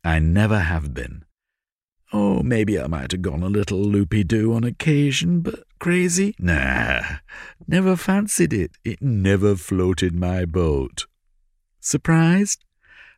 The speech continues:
I can never remember if, let's say, eccentrics say they're mad or not. I read it once. If you're a few raisins short of the full banana,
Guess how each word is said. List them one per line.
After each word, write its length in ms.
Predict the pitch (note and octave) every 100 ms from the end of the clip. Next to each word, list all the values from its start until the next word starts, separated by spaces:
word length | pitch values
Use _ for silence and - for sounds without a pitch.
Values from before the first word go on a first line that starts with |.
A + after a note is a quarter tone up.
| _ _ _ -
I 160 | A2+ A2+
can 340 | - E2 D#2+
never 300 | G2 D3 A2
remember 640 | E2 D2+ D#2+ E2+ D#2 B1+ -
if, 580 | - G#2 D#2 D#2 - - _ _ _ _ _ _ -
let's 320 | F2 E2+ -
say, 440 | - F2 D2+ C#2 D2 _ -
eccentrics 920 | - - - - G#2 E2+ - - - -
say 260 | E2 C2+
they're 240 | C2 B1+ C2
mad 480 | B1+ D2+ - B1
or 160 | C#2+ F2+
not. 340 | F#2 G2+ - - _ _ _ _ -
I 100 | D2+
read 240 | D#2 F#2+
it 140 | C#2+ -
once. 400 | C2 D#2+ - - _ _ _ _ _ _ -
If 180 | A#2+ B2
you're 240 | E3 F3+
a 60 | A#2+
few 340 | C#3 C3+ G#2+
raisins 600 | F#2+ F#2+ G2 - C#2 C2
short 340 | - F#2 E2+
of 80 | D#2
the 100 | D#2
full 260 | - F#2+ F2
banana, 680 | C#2+ D2 E2+ D#2+ B1 B1+